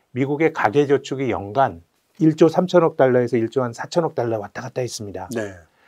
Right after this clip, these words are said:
Speaker 1: 근데 작년에는 가계 저축이 오 조 사천억 달러였어요.
Speaker 2: 그럼 지금 사 조가 초과.
Speaker 1: 초과한 거죠. 그러니까 뭐 작년에 미국에서 없어진 일자리가
Speaker 2: 네.
Speaker 1: 거의 뭐 저임금 일자리가 많이 없어졌는데
Speaker 2: 네.
Speaker 1: 뭐 그런 사람들은 월급 받는 것보다 오히려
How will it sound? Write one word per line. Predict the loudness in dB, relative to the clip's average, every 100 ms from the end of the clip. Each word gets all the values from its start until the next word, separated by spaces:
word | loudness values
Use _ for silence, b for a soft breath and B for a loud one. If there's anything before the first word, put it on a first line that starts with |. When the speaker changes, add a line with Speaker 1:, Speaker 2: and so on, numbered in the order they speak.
| _
Speaker 1:
근데 | 0
작년에는 | 2 2 2 4 4 2 -2 -4 -6 -10 -14 _ _ -4
가계 | 0 2
저축이 | 2 0 -6 -6
오 | 0 2
조 | 2 0
사천억 | -2 -8 -8 -8
달러였어요. | -10 -10 -14 -12 -8 -8 -10 _ -20
Speaker 2:
그럼 | -8 -4
지금 | -2 -4
사 | 0 2 2
조가 | 0 -2 -6
초과. | -8 -16 -16 -16 -12
Speaker 1:
초과한 | -2 4 4 4
거죠. | -6 -8 -8 -10 _ -2
그러니까 | 0 4
뭐 | 6 4 2 b b b b
작년에 | 0 4 4 4
미국에서 | 2 2 4 4 4
없어진 | 4 0 0 -4
일자리가 | -4 -4 -4 -2 -2 -2 -8 _
Speaker 2:
네. | -20 -20 _ _ _ -16
Speaker 1:
거의 | -6 2 2
뭐 | 2 0
저임금 | 0 0 0 -2
일자리가 | -2 -4 -2 -2 -2 -4
많이 | -4 -2 -4
없어졌는데 | -4 -6 -6 -10 -2 0 0 -4
Speaker 2:
네. | -20 -20 b b b
Speaker 1:
뭐 | -10
그런 | 0 0 2
사람들은 | 2 2 0 0
월급 | 0 0 0
받는 | -2 -2 -2
것보다 | -2 -2 2 0 0 -6
오히려 | -4